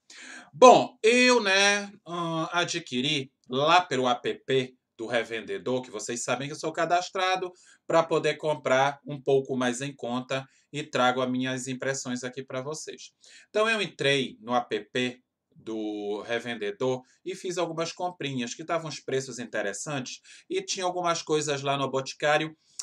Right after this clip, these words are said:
que muitas de vocês falaram que eu deveria, né,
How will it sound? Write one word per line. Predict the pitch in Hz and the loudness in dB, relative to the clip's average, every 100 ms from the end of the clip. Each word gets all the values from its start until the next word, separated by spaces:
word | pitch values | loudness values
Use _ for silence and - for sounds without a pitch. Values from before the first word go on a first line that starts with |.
| - | -6
que | 175 | -4
muitas | 165 170 190 151 | -2 -4 -2 -2
de | 143 | -2
vocês | 135 135 127 120 | -6 -4 -4 -6
falaram | - 151 135 113 113 120 127 _ _ _ _ | -2 0 2 2 0 -2 -6 _ _ _ _
que | - | -2
eu | 135 | 0
deveria, | 123 139 135 170 151 151 175 160 123 | 2 0 2 -2 -2 -4 0 4 4
né, | 117 123 147 | 2 -2 -2